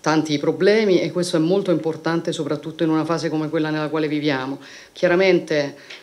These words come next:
eh, il modo migliore per celebrare questi due anniversari è mantenere quel canale che è stato appunto iniziato proprio settecento anni fa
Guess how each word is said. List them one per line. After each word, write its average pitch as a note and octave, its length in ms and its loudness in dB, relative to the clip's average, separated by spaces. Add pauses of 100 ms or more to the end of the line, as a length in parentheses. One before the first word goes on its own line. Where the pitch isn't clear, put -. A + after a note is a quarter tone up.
eh, C#3 800 2
il D3 140 -2
modo F#3+ 220 6
migliore F3+ 340 4
per D#3+ 140 4
celebrare E3 520 2
questi D3 280 0
due D#3+ 180 4
anniversari D3 800 2
è E3 480 2 (560)
mantenere F3 880 4
quel D3+ 180 2
canale D#3+ 760 0 (220)
che - 120 -6
è - 20 -4
stato D3+ 580 -2
appunto D3+ 520 -2
iniziato D3+ 720 2
proprio C3+ 540 2
settecento D3 680 -2
anni C#3+ 260 2
fa D3 280 -2